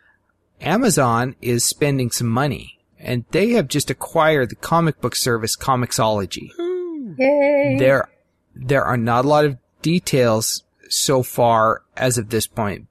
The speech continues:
Speaker 1: but if it was Facebook, you know they would have spent, like, eight billion dollars for Comixology.
Speaker 2: <laughs> Yeah.
Speaker 1: But Amazon doesn't seem to make those kinds of purchases, so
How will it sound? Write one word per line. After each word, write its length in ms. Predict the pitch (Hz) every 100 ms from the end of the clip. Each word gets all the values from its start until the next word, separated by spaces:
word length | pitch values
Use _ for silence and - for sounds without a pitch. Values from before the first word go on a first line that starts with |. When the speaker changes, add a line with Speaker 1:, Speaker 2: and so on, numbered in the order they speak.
| -
Speaker 1:
but 220 | 107 - - - _ -
if 140 | 156
it 80 | 214
was 160 | 170 -
Facebook, 580 | 190 185 - 139 123
you 80 | 143
know 140 | 147 143
they 120 | 131
would 160 | 113
have 60 | 104
spent, 300 | - 120 104
like, 180 | 95 80 -
eight 320 | 120 98 107
billion 340 | 127 113 107 101
dollars 360 | 98 104 98
for 120 | - 104
Comixology. 800 | - 95 95 107 87 82 - -
Speaker 2:
<laughs> 40 | - - _ _ -
Yeah. 240 | 127 - - _ _ _ _ _
Speaker 1:
But 300 | 135 120 - -
Amazon 460 | 147 160 147 143 120
doesn't 300 | 127 120 87
seem 260 | 135 117
to 100 | 110
make 260 | 113 107 98
those 200 | 113 104
kinds 240 | 120 107
of 100 | 101
purchases, 540 | 120 107 104 - 98 -
so 460 | - 120 107 101